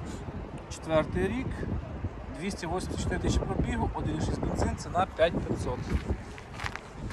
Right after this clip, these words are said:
Volkswagen Golf. Четвертий. Хетчбек, перший рік, двісті шістнадцять тисяч пробігу, один і чотири бензин, ціна чотири триста.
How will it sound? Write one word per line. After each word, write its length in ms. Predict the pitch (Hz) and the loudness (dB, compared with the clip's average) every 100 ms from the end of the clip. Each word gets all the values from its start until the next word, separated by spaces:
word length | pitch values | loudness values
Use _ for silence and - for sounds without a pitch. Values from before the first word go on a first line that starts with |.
| - - - - - - - - - - - - | -4 -4 -6 -8 -8 -8 -8 -4 -4 -4 -4 4
Volkswagen 720 | 151 151 175 180 185 180 175 | 6 6 10 10 10 6 6
Golf. 400 | 220 277 262 - - - - - - - - - - - - - - - - - - - - | 8 8 8 4 -2 -6 -6 -8 -8 -10 -10 -12 -12 -14 -14 -6 -6 -6 -10 -12 -12 -12 -8
Четвертий. 600 | - - 165 175 - 143 - - - - - - - - - - - - - - | -8 4 10 10 10 4 4 -2 -6 -6 -8 -8 -10 -10 -8 -10 -10 -8 -6 2
Хетчбек, 520 | 131 123 139 196 214 - - | 4 4 4 8 8 6 4
перший 400 | 156 151 156 165 | 6 6 4 2
рік, 200 | - 165 - - | 2 0 0 0
двісті 220 | - - | 2 2
шістнадцять 400 | - - - - | 4 6 8 8
тисяч 180 | - - | 6 6
пробігу, 400 | - - - - | 6 6 4 4
один 160 | - - | 4 6
і 40 | |
чотири 240 | - - - | 4 4 0
бензин, 400 | 151 - 190 202 | 0 0 0 0
ціна 340 | - - 175 | 0 2 4
чотири 340 | - - 156 165 | 4 2 2 0
триста. 460 | 139 139 135 131 | -2 -4 -2 -4